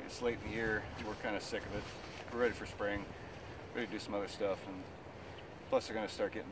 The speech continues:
bit here pretty quick, so let's have a quick look. So if I was, uh,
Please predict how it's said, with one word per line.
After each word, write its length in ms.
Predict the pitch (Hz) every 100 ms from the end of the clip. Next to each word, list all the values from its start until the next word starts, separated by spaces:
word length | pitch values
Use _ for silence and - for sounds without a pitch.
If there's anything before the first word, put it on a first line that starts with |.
| 95
bit 140 | 101
here 120 | 98 92
pretty 220 | 110 92 101
quick, 140 | 95 -
so 260 | - 92 90 - - - - - - - - - - - - - - - -
let's 120 | -
have 100 | 120
a 100 | 98
quick 140 | 113 -
look. 180 | 110 104 - - - - - - - - - - -
So 200 | 139 131
if 160 | -
I 100 | 135
was, 300 | 135 131 120
uh, 260 | 131 120